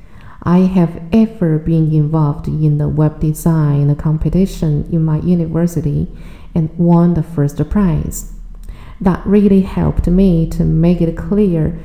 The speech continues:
where my individual career would go. I sincerely hope I can succeed in the field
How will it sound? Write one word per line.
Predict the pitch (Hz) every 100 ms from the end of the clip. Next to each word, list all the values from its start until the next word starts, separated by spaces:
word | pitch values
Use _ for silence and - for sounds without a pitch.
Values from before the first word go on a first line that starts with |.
| - -
where | 180 185 180
my | 170 170 180 180
individual | 185 180 175 190 202 180
career | - - 190 196 180 160
would | 160 160
go. | 165 147 139 120 - 165 - - - - - - - - -
I | 202 220 247
sincerely | 247 208 202 - 233 226 180 165
hope | 165 - 160 156 -
I | 156 165
can | 170 180 170
succeed | - 160 - 165 196 165 156
in | 170 170
the | 170
field | 170 170 165 151 -